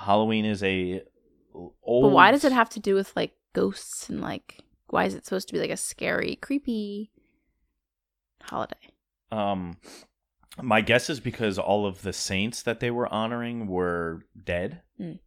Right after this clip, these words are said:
Speaker 1: So maybe it was like
Speaker 2: They came back to life?
Speaker 1: Well, seeing ghosts. Um, the Celtic people believed that during the festival, spirits walked the earth.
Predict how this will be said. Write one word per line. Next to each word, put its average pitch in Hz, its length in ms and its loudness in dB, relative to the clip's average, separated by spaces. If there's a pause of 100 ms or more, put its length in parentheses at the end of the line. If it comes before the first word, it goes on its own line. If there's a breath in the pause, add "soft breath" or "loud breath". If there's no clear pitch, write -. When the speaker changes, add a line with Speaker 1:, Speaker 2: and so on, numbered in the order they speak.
(180)
Speaker 1:
So 90 260 -6
maybe 87 240 -4
it 87 100 -4
was 87 220 -6
like 80 440 -8
Speaker 2:
They 196 80 -4
came 190 160 -6
back 170 140 -6
to 185 80 -12
life? 170 280 -8 (800)
Speaker 1:
Well, 113 520 -2
seeing 120 440 -8
ghosts. 95 720 -6 (760)
Um, 82 540 -8 (3250)
the 107 80 -8
Celtic 143 440 2
people 120 280 -2
believed 104 500 -2
that 95 200 -2
during 110 280 0
the 107 60 -2
festival, 90 880 -2
spirits - 680 -2
walked 98 480 0
the 95 120 -2
earth. - 480 -12